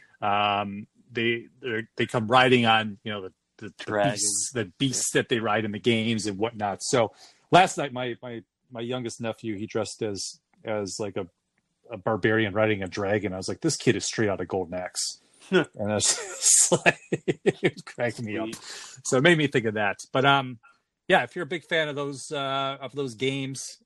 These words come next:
Speaker 1: uh, yeah, those Storm Collectibles are awesome. Higher price collectibles, but definitely worth it.
Speaker 2: For sure. Yeah, absolutely.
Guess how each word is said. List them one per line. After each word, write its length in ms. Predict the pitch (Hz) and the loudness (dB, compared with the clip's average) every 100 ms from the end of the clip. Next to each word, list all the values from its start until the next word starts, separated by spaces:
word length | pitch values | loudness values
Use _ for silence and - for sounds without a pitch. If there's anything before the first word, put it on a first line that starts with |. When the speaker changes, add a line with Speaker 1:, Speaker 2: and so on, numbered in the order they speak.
| _ | _
Speaker 1:
uh, 460 | 113 110 110 110 110 - | -10 -8 -6 -6 -8 -8
yeah, 140 | 110 - _ _ _ _ _ - | -12 -12 _ _ _ _ _ -8
those 220 | 117 117 | -4 -4
Storm 180 | - 117 | -2 -4
Collectibles 420 | 110 110 - 95 | -2 -6 -6 -10
are 120 | 92 - | -8 2
awesome. 420 | 107 110 113 104 - - - - | 2 2 -2 -6 -10 -20 -10 4
Higher 240 | 247 220 | 6 6
price 280 | - 190 - | 4 -2 -2
collectibles, 520 | 180 156 151 156 131 | -4 -4 -4 -8 -4
but 200 | 139 127 _ - | -4 -4 _ -8
definitely 300 | 127 117 95 | -8 -6 -10
worth 160 | 90 | -12
it. 120 | - _ _ - - - _ | -18 _ _ -20 -20 -20 _
Speaker 2:
For 180 | 120 123 | -6 -6
sure. 320 | - 98 82 _ - | -6 -14 -14 _ -8
Yeah, 180 | 104 - _ | -8 -8 _
absolutely. 500 | 101 - 92 73 - | -16 -12 -12 -12 -16